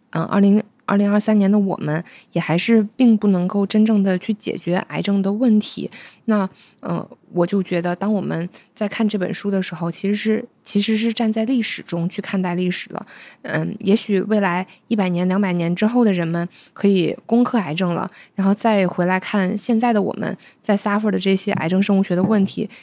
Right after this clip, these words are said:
也会觉得无比唏嘘。其实我不知道一百年、两百年的这个时间到底是悲观还是乐观，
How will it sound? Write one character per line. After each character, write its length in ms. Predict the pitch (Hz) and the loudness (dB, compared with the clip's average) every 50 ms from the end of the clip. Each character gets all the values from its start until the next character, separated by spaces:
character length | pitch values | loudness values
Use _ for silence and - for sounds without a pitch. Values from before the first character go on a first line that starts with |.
| - _ - | -20 _ -4
也 120 | 160 147 | -4 -2
会 120 | - 233 | 0 0
觉 120 | 208 - 190 | 0 2 2
得 80 | 180 | 0
无 120 | 180 175 180 | 0 0 0
比 160 | 185 185 170 | 0 0 -2
唏 240 | 170 - - 180 180 | -2 -4 -4 -4 -6
嘘。 240 | - - - 175 180 - - - - - - | -6 -4 -4 -6 -6 -6 -12 -20 -20 -18 -6
其 80 | - | 0
实 60 | - | 4
我 120 | 285 269 208 | 4 4 4
不 140 | 196 233 226 | 4 4 2
知 80 | 226 | 2
道 260 | 226 240 226 202 185 - - | 4 4 4 2 2 0 0
一 80 | - | 0
百 160 | 214 208 196 | 2 2 2
年、 180 | 180 170 175 175 180 | 2 4 4 4 4
两 140 | 175 175 196 | 4 4 4
百 140 | 202 185 | 4 2
年 360 | 175 170 165 156 160 175 185 190 | 2 2 0 0 0 0 0 2
的 260 | - 185 180 175 - - - _ | 2 2 4 2 0 -2 -6 _
这 140 | - 233 208 | 2 4 6
个 100 | 196 190 | 6 6
时 180 | - - - | 6 4 2
间 300 | 180 180 185 190 190 202 - - - - - - - | 0 0 0 0 0 0 -4 -6 -16 -20 -20 -6 -2
到 160 | - 226 214 | 0 0 2
底 180 | 202 185 - - | 2 2 0 0
是 400 | 175 - - 214 208 190 180 180 | 0 0 0 2 2 2 2 2
悲 220 | 180 - 220 220 | 2 4 4 4
观 240 | 220 214 214 208 214 | 4 4 4 4 4
还 140 | 220 190 175 | 4 2 2
是 140 | - - 202 | 0 2 2
乐 180 | 208 190 175 | 4 4 4
观， 260 | 170 175 175 160 - | 2 2 0 -2 -2